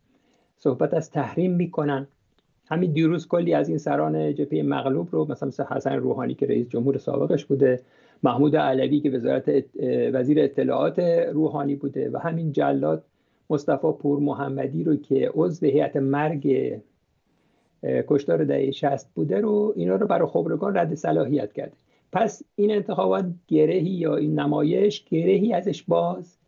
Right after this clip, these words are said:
نمی‌کنه. در عرصه نظامی به جز فضاحت و فلاکت چیزی آیدش نشد.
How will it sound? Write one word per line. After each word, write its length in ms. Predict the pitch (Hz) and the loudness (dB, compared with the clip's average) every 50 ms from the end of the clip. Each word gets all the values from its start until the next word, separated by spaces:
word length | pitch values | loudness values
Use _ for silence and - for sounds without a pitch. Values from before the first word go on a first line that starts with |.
| _ _ _ _ _ _ _ _ _ | _ _ _ _ _ _ _ _ _
نمی‌کنه. 540 | 175 185 175 139 107 104 98 - - - - - _ _ _ _ _ _ _ | 0 2 2 2 0 -2 -6 -8 -14 -16 -16 -20 _ _ _ _ _ _ _
در 200 | 190 185 214 233 | -2 0 2 4
عرصه 340 | 233 220 208 - - 220 110 | 4 2 0 -2 -2 -2 0
نظامی 800 | 107 208 202 202 202 185 196 95 95 92 90 90 90 87 87 - - _ _ _ _ _ _ | 0 0 0 -2 -2 -2 -2 -2 -2 -2 -2 -2 -4 -4 -6 -8 -14 _ _ _ _ _ _
به 100 | 170 175 | -4 2
جز 380 | 170 202 185 190 - - - _ _ _ | 2 2 2 2 -4 -14 -20 _ _ _
فضاحت 720 | - 160 160 156 151 160 151 151 143 139 - 180 180 180 - | -2 0 0 2 2 2 2 2 0 0 0 -2 -2 0 -2
و 80 | 156 139 | -2 -4
فلاکت 600 | - - 151 160 165 160 156 - 202 202 - - | -2 -4 -4 -2 -2 -2 -2 -2 -4 -4 -4 -4
چیزی 280 | - 233 202 160 143 | -4 -4 0 2 2
آیدش 360 | 135 120 120 104 - - - - | 2 2 -2 -4 -8 -10 -10 -10
نشد. 280 | - 107 - - - | -12 -10 -12 -14 -16